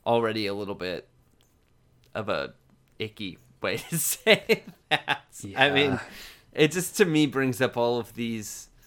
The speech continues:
Speaker 1: feelings of, like, like hunter stalking prey, kind of,
Speaker 2: Ugh.
Speaker 1: and just makes me uncomfortable.
Speaker 2: Yeah. Uh, there's also, um,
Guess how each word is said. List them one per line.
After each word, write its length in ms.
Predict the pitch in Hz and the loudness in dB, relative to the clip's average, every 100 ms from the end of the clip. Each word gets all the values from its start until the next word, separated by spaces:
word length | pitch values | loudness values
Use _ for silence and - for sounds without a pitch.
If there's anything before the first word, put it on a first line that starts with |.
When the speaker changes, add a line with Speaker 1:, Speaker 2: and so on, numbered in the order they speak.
| _ _ | _ _
Speaker 1:
feelings 600 | - - 123 110 110 107 | -12 -4 -2 -2 -4 -6
of, 180 | 107 101 | -8 -8
like, 340 | 104 101 98 101 | -4 -2 -2 -8
like 440 | 110 135 120 120 | -14 -10 -6 -6
hunter 460 | - - 120 - 113 | -6 -4 -4 -2 -4
stalking 580 | - - 104 - 107 101 | -4 -2 -4 -4 -8 -8
prey, 420 | - 113 95 101 | -2 -2 -2 -4
kind 340 | - 107 95 101 | -6 -6 -6 -4
of, 400 | 98 107 - - - | -6 -8 -16 -10 -4
Speaker 2:
Ugh. 240 | 101 92 | -4 -2
Speaker 1:
and 460 | 113 107 104 107 90 | -2 -2 -4 -8 -10
just 240 | - 113 | -8 -6
makes 240 | 127 110 - | -4 -4 -2
me 100 | 123 | -2
uncomfortable. 800 | 110 - 113 107 117 107 107 - - - - - | -2 -2 -2 -2 -8 -6 -6 -8 -16 -20 -20 -4
Speaker 2:
Yeah. 380 | 107 85 82 95 - _ _ - - - - | 0 0 -2 -4 -10 _ _ -20 -20 -18 4
Uh, 320 | 117 113 113 | 8 10 8
there's 460 | 117 139 139 120 - | 10 10 10 8 2
also, 540 | - 135 127 135 120 | 6 6 10 10 12
um, 580 | 107 104 98 98 95 95 | 10 8 4 0 -4 -8